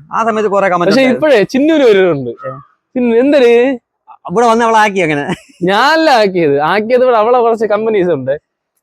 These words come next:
Speaker 2: പാവം കമ്പനീസ് ആണ് അവളെ ഫ്രണ്ട്സ്. അതിലൂടെയാണെന്ന് തോന്നുന്നു അവക്ക് ചെറിയൊരു ടച്ച് വരുന്നുണ്ട്.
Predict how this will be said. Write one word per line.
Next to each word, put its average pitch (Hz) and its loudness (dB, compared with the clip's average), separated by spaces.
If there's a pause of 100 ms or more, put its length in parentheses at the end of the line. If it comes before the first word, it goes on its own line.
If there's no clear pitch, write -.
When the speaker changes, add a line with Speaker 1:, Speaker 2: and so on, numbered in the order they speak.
(220)
Speaker 2:
പാവം 190 2
കമ്പനീസ് 190 0
ആണ് 160 -2
അവളെ 170 -2
ഫ്രണ്ട്സ്. 160 -4 (380)
അതിലൂടെയാണെന്ന് 226 2
തോന്നുന്നു 185 0
അവക്ക് 220 -4
ചെറിയൊരു 226 0
ടച്ച് 208 -4
വരുന്നുണ്ട്. 165 -2